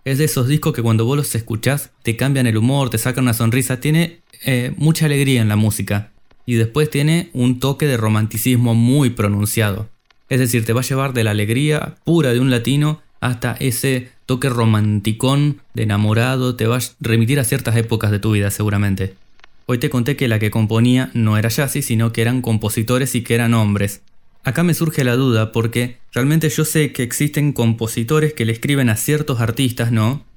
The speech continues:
Y conservan una línea y saben que escriben para ese artista. Existen compositores que escriben y venden su música al que la venga a buscar, ¿no es cierto?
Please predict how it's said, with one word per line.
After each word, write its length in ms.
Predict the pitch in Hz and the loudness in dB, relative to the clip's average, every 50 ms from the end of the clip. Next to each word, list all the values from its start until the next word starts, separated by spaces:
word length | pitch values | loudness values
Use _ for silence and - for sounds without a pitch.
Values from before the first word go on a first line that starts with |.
| - - | -14 -8
Y 100 | 117 101 | -8 -6
conservan 460 | - - 104 101 - 113 110 107 110 | -4 -2 -4 -2 0 0 2 2 2
una 140 | 107 104 104 | 2 2 2
línea 300 | 117 135 139 127 120 123 | 2 2 2 2 2 2
y 40 | 123 | 0
saben 280 | - - 107 110 110 104 | 0 0 0 2 2 2
que 80 | 107 | 0
escriben 340 | 104 - - 117 113 113 107 | -2 -2 -2 0 2 2 2
para 200 | 98 107 104 113 | 0 0 -2 -2
ese 120 | 117 113 117 | -2 -2 -2
artista. 560 | 117 110 - 131 117 123 - 131 131 - - _ _ - - | -4 -2 -2 -4 -2 -2 -4 -4 -4 -6 -12 _ _ -16 -8
Existen 580 | - 131 113 - - 170 160 170 - 165 165 156 | -8 -6 -4 -2 -2 -2 -2 0 0 2 2 2
compositores 640 | 156 135 123 120 117 113 - 117 120 147 156 156 151 | 2 0 0 0 0 -2 -2 -2 0 0 0 0 0
que 80 | - 120 | -2 -4
escriben 680 | 113 - - 156 156 151 131 127 123 135 151 147 - - - | -4 -2 -2 0 2 2 2 2 2 2 0 -2 -4 -6 -2
y 160 | 147 135 127 | 2 2 4
venden 280 | 147 165 170 175 175 160 | 4 4 4 4 2 2
su 120 | - 135 | 2 2
música 580 | 151 160 143 113 - 110 101 110 101 107 - - - - | 4 4 4 2 0 -2 0 0 -2 -2 -4 -8 -12 -8
al 140 | - 110 113 | -6 -4 -2
que 80 | 117 | 0
la 100 | 113 110 | 0 2
venga 220 | 117 139 151 147 139 | 2 2 2 2 2
a 40 | 131 | 2
buscar, 460 | 120 113 - - 123 104 - 107 - _ _ - | 0 0 0 -2 -2 -2 -2 -6 -12 _ _ -8
¿no 60 | 110 | -6
es 60 | 107 | -4
cierto? 460 | - 143 147 151 160 147 127 - - | -2 -2 -2 0 -2 -2 -2 -4 -8